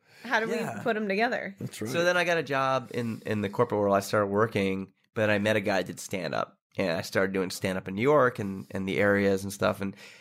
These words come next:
Speaker 2: you know, I, I loved, like, just performing and writing, and it was just a kind of a hobby. Uh, but eventually I, uh, I started doing work, uh, work-related gigs, like, you know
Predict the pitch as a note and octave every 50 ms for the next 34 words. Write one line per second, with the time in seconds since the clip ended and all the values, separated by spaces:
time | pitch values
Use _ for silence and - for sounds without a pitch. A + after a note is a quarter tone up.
0 | - _ _ E3 E3 D#3 C#3 C3 B2+ - - - C3 C#3 C#3+ D#3 D#3 C#3 C3 -
1 | _ - B2 B2 A#2 - - A#2 - - - A2 - - A2 A2 A2 A2+ A#2 A2
2 | G#2 G2+ G2 G2 G2 G2+ G2+ G#2 G2+ G2+ G2 G2 G2 G2 F#2+ G2 F#2 G2+ F#2+ -
3 | - G2+ F2+ - - - - - G#2+ G2+ F#2+ F#2+ F#2+ - F#2+ G2 G#2 G2+ F#2+ G2
4 | G2 F#2+ G2 - _ _ _ _ _ _ _ - G2+ F#2+ F#2+ F#2+ F#2 F#2+ G2 F#2+
5 | F#2+ G#2 G#2 G2+ - - G#2+ G2+ G2 F#2+ F#2+ F#2+ F#2+ - - G2 G2 F#2+ F#2+ F#2+
6 | F#2+ F#2+ G2 F#2+ F#2+ F#2 F#2 F#2+ - _ _ _ _ _ - G#2+ - - B2 G#2+
7 | G2 G#2+ G2 G2 F#2+ F#2+ G2 G2+ F#2+ F#2+ - - - - - _ _ _ _ -
8 | G2+ F#2+ E2+ - - - A2 G#2+ A#2+ A#2+ A2+ A#2 - G2 F#2+ - - - - -
9 | - - - - - - - - - - - - - - - - - - - -
10 | _ - - - - - - - _ _ _ - G#2+ F#2+ F2 D#2+